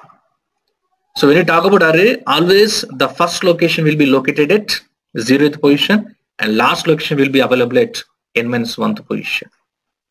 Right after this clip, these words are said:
But this is not the complete address. This is just pointer, the index of the location of your element.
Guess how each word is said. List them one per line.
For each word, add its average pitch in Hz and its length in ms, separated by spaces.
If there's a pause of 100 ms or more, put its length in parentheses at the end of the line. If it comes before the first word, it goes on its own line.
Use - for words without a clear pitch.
(220)
But 123 180
this 156 160
is 175 60
not 165 280
the 208 120
complete 151 340
address. - 560 (1160)
This 156 180
is 214 100
just 165 600
pointer, 170 480
the - 260
index 175 420
of 147 440 (160)
the 135 120
location 156 480
of 123 360 (1300)
your 131 160
element. 113 580